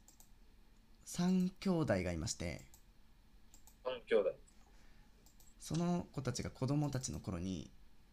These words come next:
Speaker 2: はい。
Speaker 1: 星を見に行くんですよ。そう、夜、こっそり家を抜け出して。
Speaker 2: はい。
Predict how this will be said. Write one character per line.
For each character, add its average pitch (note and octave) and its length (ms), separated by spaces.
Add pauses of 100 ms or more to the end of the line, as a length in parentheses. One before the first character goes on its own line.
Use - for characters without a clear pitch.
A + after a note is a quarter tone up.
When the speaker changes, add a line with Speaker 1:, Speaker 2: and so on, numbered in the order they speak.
(760)
Speaker 2:
は F3+ 100
い。 - 60
Speaker 1:
星 - 320
を G#3 60
見 G3+ 140
に E3+ 100
行 C3 60
く - 80
ん - 20
で - 80
す - 80
よ。 - 60
そ - 140
う、 - 60 (300)
夜、 A#2 260 (440)
こ - 120
っ - 20
そ C#3 140
り A#2 140
家 B2+ 80
を A2 120
抜 A2 100
け - 80
出 G2 100
し - 80
て。 - 100 (1300)
Speaker 2:
は C5+ 80
い。 - 60